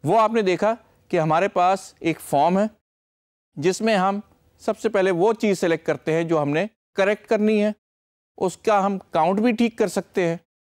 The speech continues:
और उसकी हम वैल्यू भी ठीक कर सकते हैं। लेकिन इस केस में हमने उसकी क्वांटिटी ठीक की और क्वांटिटी ठीक करने की बुनियाद पे उसने अपनी वैल्यू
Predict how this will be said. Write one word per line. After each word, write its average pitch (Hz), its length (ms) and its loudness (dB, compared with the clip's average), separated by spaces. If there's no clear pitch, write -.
और 175 320 2
उसकी 190 300 -2
हम 226 160 0
वैल्यू 156 420 2
भी 139 120 0
ठीक 123 220 -6
कर 117 100 -2
सकते 113 320 -10
हैं। 101 120 -12
लेकिन 165 280 -2
इस 247 320 -2
केस 180 360 -2
में 170 120 -2
हमने 156 240 -2
उसकी 160 180 -6
क्वांटिटी 208 480 -4
ठीक 196 300 -2
की 160 180 -2
और 165 100 0
क्वांटिटी 190 500 -2
ठीक 247 360 -2
करने 208 280 0
की 190 100 0
बुनियाद 151 680 -2
पे 175 160 -2
उसने 196 340 -2
अपनी 214 640 -2
वैल्यू 160 480 0